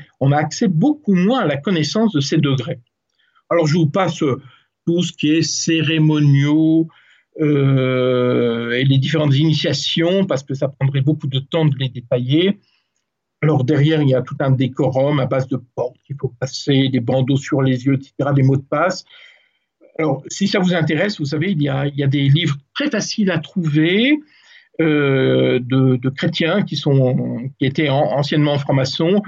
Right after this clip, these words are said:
Euh, le, parce que sinon, ce serait un peu long, hein, de tout, mais je vous cite simplement Maurice Caillé. Il a écrit un livre qui s'appelle J'étais franc-maçon aux éditions Salvator, ou Serge Abad-Galardo, hein, J'ai frappé à la porte du temple aux éditions Teki, ou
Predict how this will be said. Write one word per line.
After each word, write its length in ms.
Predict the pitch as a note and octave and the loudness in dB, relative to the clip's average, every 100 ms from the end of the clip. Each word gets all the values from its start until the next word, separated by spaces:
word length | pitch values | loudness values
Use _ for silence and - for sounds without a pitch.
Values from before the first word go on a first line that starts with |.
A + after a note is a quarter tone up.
| - - - _ | -8 -20 -20 _
Euh, 560 | D3 D3 C#3 C3 A2+ G#2 | -2 2 2 2 0 -2
le, 260 | B2 C#3+ C#3 - | -2 -2 -2 -6
parce 160 | C#3 | -6
que 100 | F#3 | -6
sinon, 180 | E3+ F#3 | -2 -2
ce 100 | E3+ | 0
serait 100 | C#3+ | 0
un 80 | C3+ | 0
peu 100 | D3+ | 0
long, 300 | C#3 B2 B2 | 2 2 2
hein, 100 | C3 | 0
de 140 | C#3 | -2
tout, 180 | C#3 C#3+ - - - | -2 -8 -12 -20 -4
mais 260 | D3+ D3 D3 | -2 0 0
je 120 | C3 | 0
vous 160 | C3+ | 0
cite 280 | C3+ - D3+ | 0 -2 -2
simplement 600 | C#3+ C3 C3+ C3 C3+ C#3 - _ | -2 -2 2 2 2 0 -4 _
Maurice 400 | C3 C#3 C3+ C3+ | 0 2 2 -2
Caillé. 580 | - C3 B2+ C#3+ D#3+ F3 | -2 -2 0 2 2 2
Il 80 | C#3 | -2
a 40 | |
écrit 240 | C3 - C3+ | -4 -4 -4
un 80 | |
livre 120 | C#3 C#3+ | -2 -2
qui 60 | |
s'appelle 280 | - - C3+ - _ _ | -6 -4 -6 -6 _ _
J'étais 260 | - F3 F3+ | -8 -4 -2
franc-maçon 600 | E3 F#3 D#3 D#3 F3 C#4 - _ _ _ | -2 -2 0 0 -2 -2 -6 _ _ _
aux 80 | D3 | -2
éditions 500 | D3+ C#3+ C#3 - C3+ | 0 2 0 0 0
Salvator, 760 | D3+ C3 C3+ C#3 C#3+ F#3 G#3 - - - _ | 2 0 -2 -2 0 0 -2 -6 -20 -20 _
ou 180 | C#3+ C3+ | -2 0
Serge 420 | - F#3 D3+ C3+ - - - E3 | 0 0 -2 -4 -8 -16 -10 -6
Abad-Galardo, 1040 | D#3+ D3+ C3+ C#3+ C#3 C#3 C3 E3+ G#3+ C#3 | 0 0 2 0 0 0 0 2 2 2
hein, 120 | E3+ | 0
J'ai 140 | C#3 C3+ | -2 -2
frappé 280 | C3+ - | -2 -2
à 40 | C3+ | -2
la 80 | B2+ | 0
porte 220 | C#3 B2+ | -2 -2
du 160 | C3+ | -6
temple 360 | - D#3 F#3 F#3 | -2 0 0 0
aux 60 | C3+ | -2
éditions 400 | B2+ A#2+ C3+ B2+ | -2 -2 -2 -2
Teki, 480 | C#3+ - D3 F3 | -4 -4 -2 0
ou 240 | D#3+ C3+ | 2 0